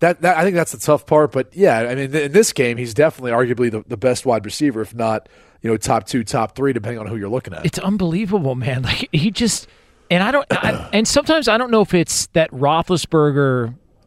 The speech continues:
Speaker 2: maybe puts, put, throws the best football, and, and I don't know, you would know better than me, but it just seems like the guy makes plays. Although, you c-, I will say this, when Roethlisberger is out, and Roethlisberger's dealt with injuries in the past, he's not nearly as effective.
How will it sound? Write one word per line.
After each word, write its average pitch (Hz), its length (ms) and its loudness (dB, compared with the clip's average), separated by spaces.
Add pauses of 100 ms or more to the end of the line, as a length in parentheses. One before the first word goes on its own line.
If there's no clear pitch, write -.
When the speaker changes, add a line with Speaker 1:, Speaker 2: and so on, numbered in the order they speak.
Speaker 2:
maybe 151 320 0
puts, - 480 -4 (180)
put, - 280 -4
throws 175 320 2
the 151 80 0
best 151 320 0
football, 156 480 2
and, 143 140 -2
and 156 260 -4
I 185 140 0
don't 151 100 0
know, 131 60 -2
you 151 180 2
would 190 100 2
know 165 140 2
better 147 240 4
than 131 160 -2
me, 202 160 -2
but 135 160 0
it 139 80 -4
just - 240 -2
seems 208 320 -4
like 147 160 -8
the 143 80 -6
guy 165 280 -4
makes 147 380 -2
plays. 156 320 2
Although, 185 320 6 (280)
you 208 140 4
c-, - 200 -8
I 202 100 6
will 240 160 4
say 196 220 2
this, 120 260 0
when 160 160 2
Roethlisberger 170 760 2
is 131 120 2
out, 101 320 0
and 131 140 -2
Roethlisberger's 147 640 0
dealt 135 180 0
with 131 100 -2
injuries 135 400 -4
in 123 40 -10
the 110 80 -6
past, 123 480 -4 (300)
he's 156 240 0
not 151 160 0
nearly 147 540 2
as 127 120 0
effective. 110 540 -6